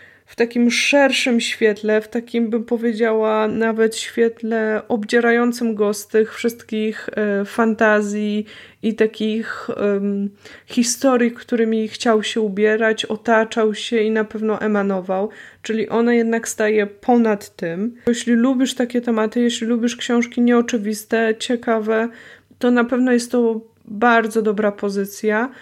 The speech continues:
E, ogromny plus za wydanie i jeszcze za to, że cała książka jest w taki sposób trochę napisana, jakby prowadziła nas przez, e, wystawę prac autora albo nawet muzeum,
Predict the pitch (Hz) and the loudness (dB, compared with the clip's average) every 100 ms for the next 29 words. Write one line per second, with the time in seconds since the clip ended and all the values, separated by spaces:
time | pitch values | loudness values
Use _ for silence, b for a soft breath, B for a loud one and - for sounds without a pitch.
0 | B B B - 214 208 240 247 269 269 | B B B -4 -2 0 0 2 4 4
1 | 262 - 240 233 - 220 208 214 202 196 | 0 0 -2 -2 -4 -6 -2 0 0 -2
2 | 196 - - 220 226 233 233 262 330 - | -4 -10 -10 -2 2 4 4 2 0 0
3 | 285 277 - 277 240 240 240 247 233 233 | 2 2 0 -2 2 2 2 0 0 2
4 | 233 233 240 233 233 233 247 240 240 226 | 4 2 2 2 2 0 -2 -2 2 0
5 | 226 - 240 233 226 - 233 240 - 240 | 0 -6 -6 -6 -8 0 2 2 0 -4
6 | 233 - 233 214 240 214 214 214 214 - | -2 0 0 0 -2 0 0 0 -4 -4
7 | 226 226 226 214 196 208 - 226 208 214 | -2 0 2 2 0 -6 -2 -2 2 0
8 | 214 247 254 233 214 214 220 - - - | 2 0 2 2 2 0 -2 -10 -8 -2
9 | 214 214 - - 214 202 202 208 B B | -2 -2 -4 -6 -4 -2 -4 -6 B B
10 | B - 196 208 - - 240 226 202 180 | B -8 -4 -2 -2 0 2 2 0 -4
11 | 185 _ - 226 226 - 220 220 247 240 | -6 _ 2 2 2 -2 -2 -2 -2 0
12 | 247 269 277 233 240 240 240 220 233 233 | 0 -2 -2 0 2 4 4 2 0 2
13 | 226 226 240 220 208 185 185 | 2 4 4 4 2 0 -6